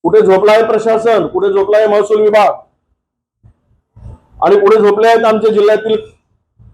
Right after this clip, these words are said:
कलेक्टर पासून जे प्रशासन? यामध्ये फार मोठा व्यवहार झाला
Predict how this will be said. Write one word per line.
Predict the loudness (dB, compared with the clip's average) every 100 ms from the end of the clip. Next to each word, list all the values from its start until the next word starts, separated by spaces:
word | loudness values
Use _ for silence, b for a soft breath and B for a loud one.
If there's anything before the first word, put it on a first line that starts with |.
| _ _ _
कलेक्टर | 0 2 2 0
पासून | 0 -2 0
जे | 0
प्रशासन? | 0 0 0 0 -2 -4 -14 _ _ _ _ _ _ _ _ _ _ _ _ _ -2
यामध्ये | 2 2 2 2 2 0
फार | -2 0 0
मोठा | -2 -2
व्यवहार | 0 2 2 2
झाला | 2 2